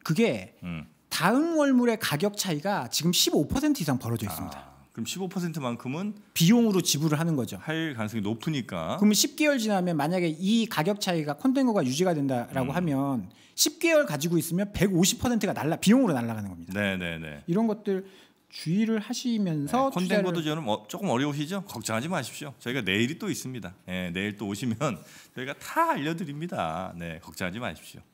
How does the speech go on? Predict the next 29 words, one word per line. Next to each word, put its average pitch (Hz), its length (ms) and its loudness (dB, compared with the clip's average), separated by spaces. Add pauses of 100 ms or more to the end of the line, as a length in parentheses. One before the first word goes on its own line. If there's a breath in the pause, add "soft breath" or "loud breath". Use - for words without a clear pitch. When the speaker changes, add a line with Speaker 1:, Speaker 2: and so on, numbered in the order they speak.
(340 soft breath)
Speaker 1:
그래서, 143 240 -4 (540 loud breath)
아, 151 280 -2
지금 175 180 -2 (140)
이제, 165 380 -2 (160)
어, 123 420 -8
국제유가 185 1000 2
관련된 160 760 2
Speaker 2:
음. - 120 -2
Speaker 1:
투자를 214 340 -2
하실 254 320 -4
때는 143 380 0
그런 202 320 2
비용들을 202 500 2
좀 180 140 -4
감안하시고, 233 920 -2 (520 loud breath)
어, 165 460 -6 (360)
공부를 311 320 6
좀 320 100 4
하시고 294 300 2
투자를 196 260 0
Speaker 2:
아, - 40 2
Speaker 1:
하셔야 180 240 2
Speaker 2:
해야 165 40 2
Speaker 1:
돼요. 110 140 0
Speaker 2:
되는데 98 340 0
Speaker 1:
네. 110 260 0 (420 loud breath)
Speaker 2:
일부 151 440 0
이제 123 500 -2 (120)
몇몇 123 500 -4